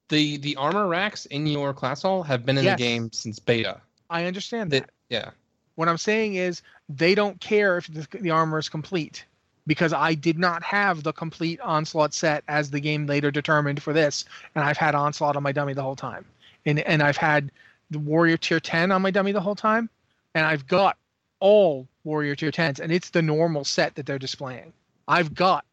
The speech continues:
Speaker 2: the full heroic set.
Speaker 1: I th-,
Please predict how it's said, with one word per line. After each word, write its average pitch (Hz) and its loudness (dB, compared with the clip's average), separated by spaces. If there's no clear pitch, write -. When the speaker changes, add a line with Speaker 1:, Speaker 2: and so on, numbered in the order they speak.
Speaker 2:
the 156 -8
full 156 -2
heroic 143 0
set. 127 -8
Speaker 1:
I 147 2
th-, - -16